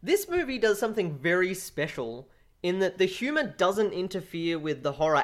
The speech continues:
at all. They fit so seamlessly, which is something that shouldn't work. It, we've proven before that in movies it only works in much smaller doses than what you see here.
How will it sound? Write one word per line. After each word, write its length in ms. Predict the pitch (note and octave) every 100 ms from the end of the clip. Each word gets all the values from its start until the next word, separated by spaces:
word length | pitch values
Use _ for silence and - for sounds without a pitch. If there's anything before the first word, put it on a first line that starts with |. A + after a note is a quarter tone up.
| -
at 220 | D#3+ F3+
all. 560 | D#3+ D#3 D#3 C3 A2+ - - _ - _ _
They 240 | F3+ G3+ G#3+
fit 480 | - - B3 C#4 - _ _ _ _
so 480 | - - - A#3+ D4+
seamlessly, 800 | D4+ - A#3 A#3+ A3+ G#3 G3+ D#3+
which 180 | C#3+ F#3
is 80 | A3+
something 360 | D4+ F4 D#4+ B3+
that 160 | G#3
shouldn't 440 | - C4+ C4 A#3 -
work. 480 | D#3+ F3+ C#3 - - -
It, 220 | E3+ - - _ _ -
we've 320 | G#3 G#3+ E3+ -
proven 360 | - D#4+ B3 G#3+
before 280 | F3+ G#3+ F#3+
that 140 | E3
in 140 | E3 D#3+
movies 320 | F3+ D#3+ C#3+
it 80 | D3+
only 240 | F3+ G3+
works 340 | F3+ F3 F3 E3+
in 300 | D3 C#3+ C3+ - _
much 160 | C4 D4+
smaller 400 | - A3+ A#3+ G#3
doses 440 | D#3 E3+ F3 C3+
than 100 | C#3
what 160 | C3+ -
you 80 | C#3
see 220 | D#3 C3
here. 420 | G3+ F3+ A#2 A2+